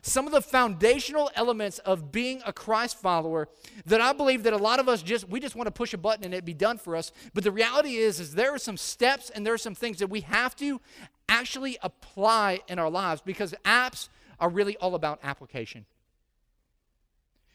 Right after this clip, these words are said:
And so what we're gonna do over the next couple of weeks is we're gonna look at some spiritual disciplines and look at some ways that we can apply those things, that we can put practical application to our lives.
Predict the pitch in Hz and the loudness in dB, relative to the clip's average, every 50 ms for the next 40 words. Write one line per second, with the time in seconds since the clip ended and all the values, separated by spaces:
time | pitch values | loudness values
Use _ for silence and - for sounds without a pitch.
0 | _ - - 196 - - 247 233 202 226 269 269 254 247 240 220 233 240 240 226 | _ -8 -6 -4 -2 4 4 4 6 6 4 4 4 -2 -2 -2 2 2 2 2
1 | 214 226 220 220 202 - 233 214 214 214 233 220 - 190 165 160 196 277 269 233 | 2 0 -2 -2 0 -2 -2 -2 -2 -4 -4 -6 -6 -8 -8 -6 -4 -4 -4 -4
2 | 214 196 214 226 - 226 185 - 180 160 - - - 247 233 220 - 214 180 147 | -2 0 -2 -2 -2 -2 -6 -6 -10 -10 -10 -6 0 0 0 0 0 -4 -2 0
3 | 208 214 - 247 208 - 220 226 226 208 - - _ _ _ - - - 196 185 | 0 0 0 -4 -10 -8 -6 -6 -6 -6 -10 -14 _ _ _ -20 -20 -20 -14 -4
4 | 185 196 202 208 247 269 277 269 - - 254 220 208 226 226 208 165 190 190 180 | -4 -2 2 2 2 2 2 -4 -4 -4 -4 -2 -2 0 0 0 0 -2 -6 -4
5 | 180 247 233 277 262 208 160 _ - 202 196 208 214 226 226 233 214 226 208 - | -6 -8 -6 -4 -4 -4 -4 _ -12 -8 -4 0 0 2 2 2 0 0 -2 -2
6 | 214 196 156 185 175 190 233 233 247 202 247 202 - - - 214 220 226 240 240 | -4 -8 -8 -8 -6 -6 -6 -6 -4 -4 -4 -4 -4 -6 -4 -2 0 0 0 -4
7 | 262 - 269 262 - - 220 220 214 - 208 - - - 214 202 190 - - 160 | -8 -8 -8 -10 -6 -4 -4 -4 -4 -4 -12 -12 -6 -4 -4 -2 -2 -4 -10 -10
8 | 139 127 _ _ _ _ _ - - _ _ - - - - 240 240 240 240 233 | -12 -16 _ _ _ _ _ -20 -20 _ _ -8 -8 -4 -2 0 0 -2 -2 -6
9 | - - 185 190 180 175 170 170 165 170 160 147 147 143 - | -6 -2 0 2 2 0 0 0 0 2 2 0 0 -2 -6